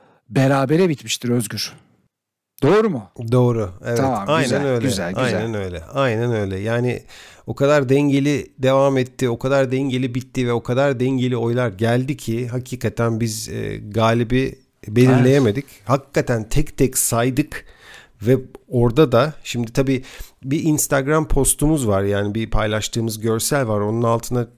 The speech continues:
Speaker 2: değerli yorumlar geldi. Onları biz saydık tabii. Bir de bize direkt olarak, mesaj olarak gelen oyları da saydık.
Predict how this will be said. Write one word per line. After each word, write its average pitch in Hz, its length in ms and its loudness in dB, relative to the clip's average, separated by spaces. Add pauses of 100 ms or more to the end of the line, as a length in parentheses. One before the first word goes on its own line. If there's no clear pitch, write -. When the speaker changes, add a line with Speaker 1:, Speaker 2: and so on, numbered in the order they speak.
(220)
Speaker 2:
değerli 110 360 -4
yorumlar 110 420 -2
geldi. 120 460 -4
Onları 120 380 -2
biz 113 80 -6
saydık 127 420 0
tabii. 165 240 -2
Bir 160 100 -6
de 165 140 -2
bize 143 440 -4
direkt 151 340 -2
olarak, 117 400 -2
mesaj 117 320 0
olarak 98 360 -4
gelen 104 280 -4
oyları 104 460 -6
da 101 100 -6
saydık. 110 460 -4